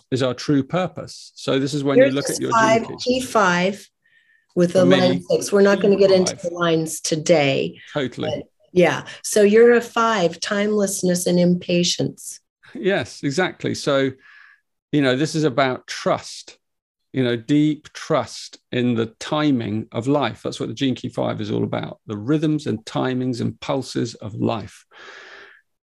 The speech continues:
Speaker 1: And so c-, when you get, the, you know, the purpose is really deeply embedded in the body,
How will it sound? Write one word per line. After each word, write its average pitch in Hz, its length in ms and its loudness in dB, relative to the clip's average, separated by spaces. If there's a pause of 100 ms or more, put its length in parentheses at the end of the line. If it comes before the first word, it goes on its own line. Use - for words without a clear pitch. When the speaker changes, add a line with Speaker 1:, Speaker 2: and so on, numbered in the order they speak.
Speaker 1:
And 123 160 0
so 123 400 0 (320)
c-, - 100 -4 (400)
when 147 280 4
you 180 120 0
get, 165 280 0
the, 160 220 4
you - 60 -6
know, 147 180 0
the 143 140 -2
purpose 202 800 0
is 120 280 -4
really 170 280 6
deeply 143 460 -2
embedded 123 420 -2
in 117 120 -2
the 113 80 -4
body, 113 460 -2